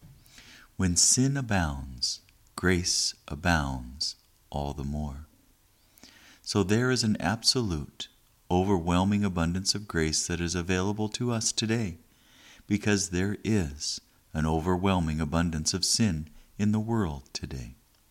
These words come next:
But that is not the only reason the devotion to the mercy of God is so necessary.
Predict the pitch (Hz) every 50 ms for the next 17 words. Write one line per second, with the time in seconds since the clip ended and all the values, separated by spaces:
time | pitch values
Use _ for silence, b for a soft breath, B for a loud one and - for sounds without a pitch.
0 | B B B B B B B B B B B B B B B B B B B -
1 | 131 127 - 151 156 147 147 127 127 127 117 110 113 - 101 95 95 98 95 95
2 | 90 87 90 90 87 85 78 80 76 76 73 71 - 76 69 - 80 82 87 -
3 | - - 78 76 73 - - 71 76 73 76 82 85 80 - - - 76 69 -
4 | - 82 78 76 76 73 71 73 - - - 80 78 73 73 73 76 80 - -
5 | 82 - - - 67 65 64 -